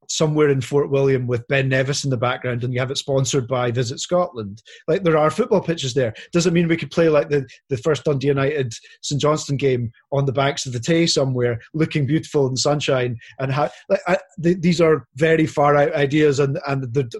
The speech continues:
have to be lots of logistics behind them. But if we are taking it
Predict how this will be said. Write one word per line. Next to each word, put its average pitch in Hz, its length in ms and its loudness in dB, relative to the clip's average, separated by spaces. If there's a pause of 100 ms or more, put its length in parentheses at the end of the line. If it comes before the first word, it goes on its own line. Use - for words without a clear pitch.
have 143 200 0
to 127 60 -8
be 135 80 0
lots 143 220 -2
of 131 100 -6
logistics 131 420 -4
behind 170 300 0
them. 120 120 -2 (400)
But 180 160 0 (520)
if 208 280 -4
we 220 200 2
are 196 120 2
taking 180 380 0
it 160 100 -2